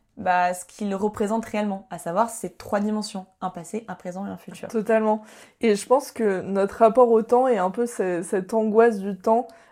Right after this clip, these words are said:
Speaker 2: euh, qu'on peut avoir, elle est aussi assez liée avec l'idée, euh, des souvenirs, parce que le temps qui passe, c'est aussi, euh, une accumulation de souvenirs, c'est un jeu de ping-pong entre le conscient et l'inconscient.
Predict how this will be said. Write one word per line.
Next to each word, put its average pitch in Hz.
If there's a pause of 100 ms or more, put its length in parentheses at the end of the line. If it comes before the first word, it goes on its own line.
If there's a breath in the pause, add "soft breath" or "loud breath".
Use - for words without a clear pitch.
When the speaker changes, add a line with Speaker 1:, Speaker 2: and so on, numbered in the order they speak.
(120)
Speaker 2:
euh, 180
qu'on 196
peut 220
avoir, 214
elle 196
est 196
aussi 208
assez 208
liée 226
avec 202
l'idée, 214
euh, 190
des 185
souvenirs, 254
parce 202
que 220
le 190
temps 220
qui 214
passe, 240
c'est 208
aussi, 202
euh, 202 (400 loud breath)
une 202
accumulation 214
de 214
souvenirs, 240
c'est 247
un 196
jeu 214
de 202
ping-pong 214
entre 202
le 202
conscient 208
et 220
l'inconscient. 196